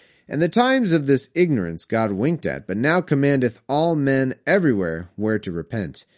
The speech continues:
because he hath appointed a day in which he will judge the world in righteousness by that man whom he hath ordained, whereof he hath given assurance unto all men,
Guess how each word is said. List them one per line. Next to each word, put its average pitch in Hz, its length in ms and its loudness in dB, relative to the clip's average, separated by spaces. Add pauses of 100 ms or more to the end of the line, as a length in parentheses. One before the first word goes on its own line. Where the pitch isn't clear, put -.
(280)
because 135 260 2
he 143 100 0
hath 143 200 2
appointed 180 480 0
a 143 80 2
day 110 440 2
in 107 140 -2
which 110 220 -2
he 131 120 -2
will 117 200 0
judge 135 480 -2
the 117 100 -4
world 110 320 -2
in 98 140 -4
righteousness 107 640 -4 (360)
by 127 180 2
that 120 200 0
man 139 480 2
whom 127 280 -2
he 117 140 -4
hath 104 200 -2
ordained, 95 720 -4 (320)
whereof 135 420 2
he 127 120 -2
hath 117 240 -4
given 160 420 2 (240)
assurance 139 640 0
unto 113 260 -2
all 123 180 0
men, 107 420 -2